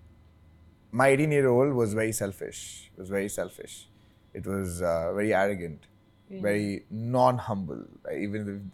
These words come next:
Speaker 1: if, if, I don't know if that's even a word, but, um, <clears throat> it was very arrogant, very Delhi, right? Very, um, uh, not nice, right?
Speaker 2: Really? Yeah.
Speaker 1: So it was all about, "I know everything, I know it all," right? So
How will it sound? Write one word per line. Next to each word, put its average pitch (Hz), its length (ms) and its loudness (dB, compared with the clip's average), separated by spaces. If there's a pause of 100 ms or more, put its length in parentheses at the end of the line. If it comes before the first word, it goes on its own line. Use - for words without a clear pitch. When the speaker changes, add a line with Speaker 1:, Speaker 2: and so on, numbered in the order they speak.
Speaker 1:
if, 104 100 -2
if, - 120 -6
I 107 60 2
don't 110 100 0
know 107 80 -2
if 98 80 -6 (140)
that's 95 300 -2
even 98 140 -6
a 92 60 -6
word, 90 280 -2 (500)
but, 95 380 2
um, 85 400 2 (100)
<clears throat> - 120 -10 (360)
it 101 100 -8
was 113 100 -2
very 127 240 6
arrogant, 110 560 4
very 107 240 2
Delhi, 98 340 0 (380)
right? 82 240 -4 (460)
Very, 104 500 2
um, 85 480 2 (760)
uh, 85 400 -2 (180)
not 131 340 4
nice, 98 680 -4
right? 202 100 -6 (160)
Speaker 2:
Really? 175 320 -4 (140)
Yeah. 175 160 -12 (120)
Speaker 1:
So 113 240 0
it 104 100 -2
was 110 160 0
all 113 180 6
about, 104 500 4 (120)
"I 107 120 2
know 110 140 -2
everything, 98 400 -4
I 92 60 -6
know 92 140 -8
it 87 80 -8
all," 82 260 -6 (140)
right? 87 260 -6
So 87 420 -4